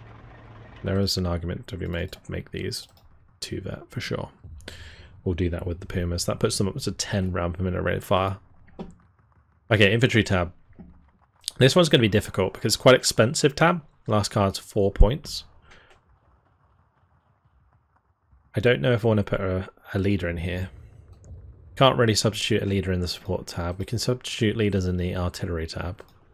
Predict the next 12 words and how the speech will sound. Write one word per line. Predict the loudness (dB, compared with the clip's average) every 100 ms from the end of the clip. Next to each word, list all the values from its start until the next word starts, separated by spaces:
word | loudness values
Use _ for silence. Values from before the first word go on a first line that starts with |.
| _ _ _ _ -20 _ _ _ _ _ _ _ _ _ _ _ _ _ _ _ -20 _ _ _
Um, | -2 0 2 0 0 0 0 -2 -4 -6 -16 _
maybe | 0 2
put | 2 2
one | 2 0 0
leader | 0 0 0
in. | 0 -4 -10 -18 -20 -20 _ _ _ _ _ _ _ _ _ _ _
I'm | -2
gonna | 0 0
put | 0 -2 -2
these | -4 -4 -2
guys | -2 0 0
in. | 0 0 -2